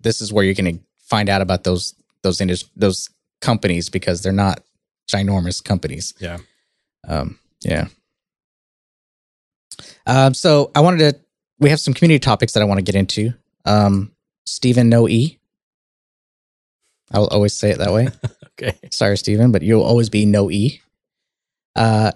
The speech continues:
Speaker 1: interesting acquisition here. Um, so he, he wanted to talk about the acquisition of, or Salesforce acquiring a company called Attic Labs.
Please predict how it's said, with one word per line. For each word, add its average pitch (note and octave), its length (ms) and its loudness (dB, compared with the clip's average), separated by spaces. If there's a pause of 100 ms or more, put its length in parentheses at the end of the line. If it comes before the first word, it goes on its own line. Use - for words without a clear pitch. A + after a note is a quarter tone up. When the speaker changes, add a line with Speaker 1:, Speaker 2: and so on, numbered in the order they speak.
Speaker 1:
interesting F3+ 440 0
acquisition D3+ 520 0
here. F#2 300 0 (140)
Um, G#2+ 180 4
so A#2+ 180 2
he, A#2+ 160 0 (120)
he - 340 -2
wanted B2+ 240 4
to G#2+ 80 -8
talk A#2 200 0
about G#2+ 340 0
the G#2 340 2
acquisition A#2 800 0
of, G2+ 540 0 (320)
or A2 80 0
Salesforce C#3 580 0
acquiring A2+ 460 2
a G2+ 80 -2
company A2 320 -2
called - 260 -2
Attic A#2+ 340 0
Labs. G#2 540 0